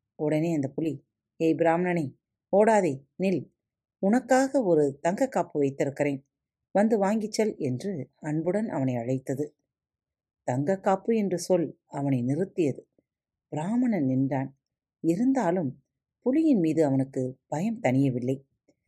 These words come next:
தங்க காப்பு வேண்டுமென்றால் நாம் அந்த புலியிடம் சென்றாக வேண்டும்.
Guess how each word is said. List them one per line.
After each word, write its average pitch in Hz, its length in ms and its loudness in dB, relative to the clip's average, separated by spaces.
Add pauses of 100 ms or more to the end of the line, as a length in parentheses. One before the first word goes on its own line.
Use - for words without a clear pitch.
(260)
தங்க 165 320 2
காப்பு 202 300 0
வேண்டுமென்றால் 208 800 2
நாம் 156 300 -2
அந்த 139 240 0
புலியிடம் 156 320 -2
சென்றாக 120 460 -4
வேண்டும். 120 400 -6